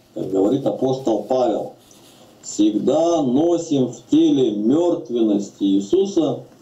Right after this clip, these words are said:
чтобы и жизнь Иисусова открылась в теле нашем». Второе Коринфянам четыре десять. Итак, кто имеет в себе Иисуса действующего,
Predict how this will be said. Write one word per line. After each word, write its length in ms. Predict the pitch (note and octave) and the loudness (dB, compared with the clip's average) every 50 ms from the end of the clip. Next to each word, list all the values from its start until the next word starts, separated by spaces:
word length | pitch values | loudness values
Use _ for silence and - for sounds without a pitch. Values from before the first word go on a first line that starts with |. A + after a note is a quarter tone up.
| - - - _ - - | -20 -20 -20 _ -20 -14
чтобы 640 | - - - - D3 C#3 B2+ G#2+ A2 G2 F#2 - - - | -14 -14 -2 0 0 0 2 2 2 0 0 -2 -2 0
и 220 | A2 A2+ G#2+ G#2 G2 | 2 4 4 4 2
жизнь 640 | F#2+ G2+ B2+ E3+ G3+ G#3+ G#3+ G3+ F3 D#3 C3+ A#2 - - | 2 2 2 2 2 0 0 0 0 0 -2 -6 -6 -2
Иисусова 1040 | - B2 C3 B2+ A#2+ A2 A2 - - E3+ F#3 F#3+ - - E3 D#3 D3 C#3 C3 B2 - - A2 G#2+ | 0 2 4 4 2 2 0 0 0 0 0 0 0 0 2 2 2 2 0 -2 -2 -2 -4 -4
открылась 560 | - - - - D#3 F3 F3 D#3+ D3 C#3 C#3 | -4 -4 0 2 4 4 4 4 2 -2 -4
в 240 | - - - _ _ | -8 -14 -20 _ _
теле 280 | A#2+ C3 C#3+ C3 A#2 G2+ | 0 0 2 2 0 0
нашем». 480 | G2 F#2+ F#2+ F#2+ - - - - - - - _ _ _ - - _ _ _ _ _ _ _ _ _ _ _ _ _ _ _ _ _ _ _ _ _ _ - _ _ _ | 0 -2 -2 -4 -6 -10 -12 -12 -12 -16 -20 _ _ _ -20 -20 _ _ _ _ _ _ _ _ _ _ _ _ _ _ _ _ _ _ _ _ _ _ -20 _ _ _
Второе 540 | - - - A#2+ A#2+ C3 C3 B2 A#2 G#2+ - | -12 -6 -2 0 0 2 2 2 2 0 0
Коринфянам 760 | - G#2+ A2+ D3+ F3 F3 E3+ - C#3+ C#3 C#3 C3+ B2+ A#2+ A#2+ - - - - - - - - - - - - | 0 0 2 2 0 0 0 0 2 2 4 4 2 0 -2 -6 -12 -20 -20 -20 -20 -20 -20 -20 -20 -20 -18
четыре 500 | - - - G2 - C#3+ C#3+ C#3 C3+ B2+ | -10 -4 -4 -2 0 2 2 4 2 2
десять. 400 | G#2+ - - - - - - - - - - - - | 2 2 2 2 2 0 -6 -12 -16 -16 -20 -6 -2
Итак, 540 | - - - - C4+ - - - - - - - _ _ _ _ _ _ - - - - - - - - - | 0 0 2 2 0 0 0 -2 -4 -8 -16 -20 _ _ _ _ _ _ -20 -20 -20 -20 -20 -20 -20 -20 -20
кто 500 | - - - - D3 D#3 E3+ E3+ E3 - - _ | -20 -20 -4 0 2 2 4 2 0 -2 -4 _
имеет 640 | - C#3+ C#3 C#3+ D3+ D#3+ F3 F#3 F3+ F3 E3 C3+ - | 0 2 4 4 4 4 4 4 4 2 2 0 -2
в 80 | - | -6
себе 460 | - - C3+ B2+ C3 D3+ D#3+ D#3+ D3+ C#3 | -4 -2 -2 2 4 4 4 4 4 4
Иисуса 880 | C3+ C3+ C3+ C3 B2+ - F3 E3+ D3+ - - A#2+ A2 G#2 G2 - - - | 2 2 2 2 0 2 0 0 0 0 -2 -2 0 0 -2 -4 -6 -10
действующего, 1500 | - G2+ G2 G2 C3+ E3 F#3+ G3 G3+ F#3 - - - - B2 A#2+ A#2 A2 G#2+ A2 - - - G2+ G2 G2 - - - - | -10 -10 -2 2 2 4 4 2 0 -2 -4 -4 -4 -2 0 2 4 2 2 0 -4 -4 -2 0 2 2 0 0 -4 -8